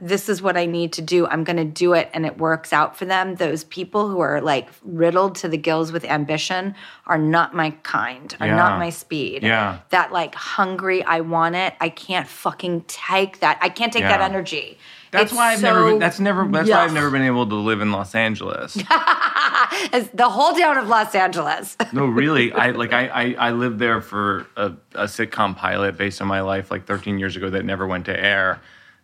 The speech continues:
Speaker 2: And my experience of living in Los Angeles was, um, everyone, you walk in a room and people place a value on your forehead.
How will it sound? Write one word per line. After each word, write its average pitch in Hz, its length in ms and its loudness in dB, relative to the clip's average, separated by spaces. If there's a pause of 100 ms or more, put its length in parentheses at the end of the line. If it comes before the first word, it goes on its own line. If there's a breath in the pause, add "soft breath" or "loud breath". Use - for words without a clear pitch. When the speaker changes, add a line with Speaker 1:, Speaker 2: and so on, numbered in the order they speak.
Speaker 2:
And 95 500 0 (480)
my 104 120 2
experience 135 600 -2
of 98 100 -6
living 104 260 0
in 98 120 -2
Los 98 240 -4
Angeles 107 580 -2
was, 90 680 -2 (540 soft breath)
um, 85 400 -2 (420)
everyone, 120 720 0
you 104 100 0
walk 101 280 2
in 120 80 -4
a 120 60 0
room 104 200 0
and 90 120 -2
people 98 260 -8
place 92 340 -4
a 95 40 -2
value 92 380 -2
on 90 120 -4
your 87 120 -6
forehead. 87 680 -4